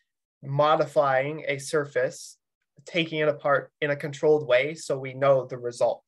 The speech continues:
so we can co-, sort of control the result. So we're gonna consider an innermost intersection loop on, uh, the intersection of S and K, so the innermost one. So there might be nested ones, but we want to take them apart in a fashion that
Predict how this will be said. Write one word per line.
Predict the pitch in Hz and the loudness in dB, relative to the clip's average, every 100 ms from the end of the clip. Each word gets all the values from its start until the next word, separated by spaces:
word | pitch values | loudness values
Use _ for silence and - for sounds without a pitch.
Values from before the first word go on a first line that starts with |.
| _ | _
so | - - | -16 -12
we | 123 | -12
can | 123 131 | -12 -12
co-, | 139 | -14
sort | - 127 | -8 -8
of | 123 | -8
control | 117 - 127 | -10 -8 -8
the | 113 | -8
result. | 120 - - - _ _ _ _ _ _ | -10 -10 -12 -12 _ _ _ _ _ _
So | - 185 | -6 -2
we're | 196 | 4
gonna | 233 269 | 4 4
consider | 262 226 233 208 196 | 2 0 2 2 2
an | 185 | -2
innermost | 151 160 160 156 160 - | -2 -4 0 -2 -2 -6
intersection | 143 139 127 123 - 123 | -12 -10 -10 -10 -10 -10
loop | 120 123 _ | -10 -12 _
on, | 117 113 117 113 - | -10 -8 -10 -12 -6
uh, | 117 110 110 - _ _ _ - | -2 -2 -4 -10 _ _ _ -10
the | 139 | -2
intersection | 135 139 139 127 - 139 | -2 -4 -2 -2 -2 -8
of | 120 117 | -8 -6
S | 123 117 - | -4 -4 -8
and | 113 | -20
K, | - - - _ _ | -10 -10 -10 _ _
so | - 135 | -2 0
the | 143 | 2
innermost | 151 139 117 - - | 0 0 -2 -4 -8
one. | - | -12
So | - | -2
there | 147 | 0
might | 147 156 | 2 0
be | 165 151 | 0 -2
nested | 135 139 165 151 | -2 -2 -6 0
ones, | 151 151 | 0 0
but | 139 131 | -8 -10
we | |
want | 131 139 143 | -2 0 0
to | 139 | -4
take | 139 | -8
them | 139 127 | -6 -12
apart | - 123 123 | -2 -2 -2
in | |
a | 120 | -6
fashion | - 113 127 123 120 | -8 -8 -10 -14 -10
that | 110 - | -6 -6